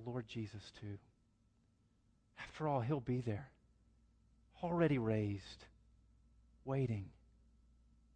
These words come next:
saying, "Come on, come be with me."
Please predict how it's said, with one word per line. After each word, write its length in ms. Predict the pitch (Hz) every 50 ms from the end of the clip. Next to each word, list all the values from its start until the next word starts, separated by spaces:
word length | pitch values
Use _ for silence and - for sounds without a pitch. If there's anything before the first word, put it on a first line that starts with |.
| - _ - - - - - - - - - - - - - - - -
saying, 280 | - - 135 127 120 -
"Come 200 | - - 156 151
on, 220 | 139 113 104 95 - - - _ _ _ - _ _ _ _ _ _ _ _ _ _ _ _ _ _ _ _ _ _ _ _ _ _ - _ _ _ _ _ _ _ _ _ _ _ _ _ _ _ _ -
come 160 | - 151 143
be 160 | 120 120 113
with 200 | 101 98 95 -
me." 300 | - 104 117 117 113 107